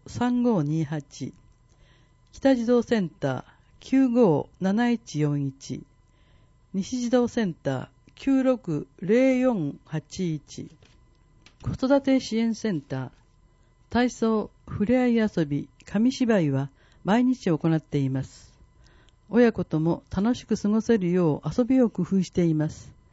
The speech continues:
いつでも気軽に遊びに来てくださいね。なお、毎月行っているお楽しみ会、誕生会は自粛させていただきます。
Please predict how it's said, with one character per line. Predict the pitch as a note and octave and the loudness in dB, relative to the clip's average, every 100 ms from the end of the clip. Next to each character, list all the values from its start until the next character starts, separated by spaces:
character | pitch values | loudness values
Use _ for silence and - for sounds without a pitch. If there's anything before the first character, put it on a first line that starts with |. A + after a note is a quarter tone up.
| _ _ - _ _ | _ _ -20 _ _
い | G#3 | -8
つ | - | -2
で | G3+ F#3+ | 0 2
も | E3+ - | 2 -2
気 | - G3+ | -2 2
軽 | B3 | 4
に | B3+ B3 | 4 4
遊 | A#3 B3 | 2 2
び | B3 | 2
に | A#3 | 0
来 | - | -2
て | A3 | -6
く | F#3+ | -4
だ | G3+ | -4
さ | G3+ G3 | -2 -2
い | |
ね。 | C#3 F#3+ - _ _ _ _ _ _ _ | -2 -4 -8 _ _ _ _ _ _ _
な | G#3 G#3+ | -4 -2
お、 | E3 - _ _ _ | -2 -6 _ _ _
毎 | F3+ B3+ C4+ | 0 2 0
月 | - C4 | -2 0
行 | A#3+ A#3+ A#3 | 2 2 0
っ | |
て | A#3 - A3+ | -2 -2 0
い | G3 | 2
る | D3+ D#3 - - | 0 -4 -6 -10
お | E3+ | -2
楽 | A3 A3 | 2 2
し | G#3 A3 | 0 0
み | G#3+ | 0
会、 | G#3 G3+ G3 - | 0 0 -2 -4
誕 | A3 A3 G#3+ | -2 0 2
生 | A3+ | 0
会 | E3+ D3 C#3 | 0 -2 0
は | D3+ F#3 - _ _ _ | -2 -2 -8 _ _ _
自 | F#3 - | -6 -6
粛 | - B3+ | -4 -2
さ | B3 | 0
せ | A3+ | -2
て | G#3 G3 | 0 -2
い | |
た | E3+ D#3 | 0 -2
だ | D3 | -4
き | - | -4
ま | C#3 D3 | -4 -6
す。 | - | -12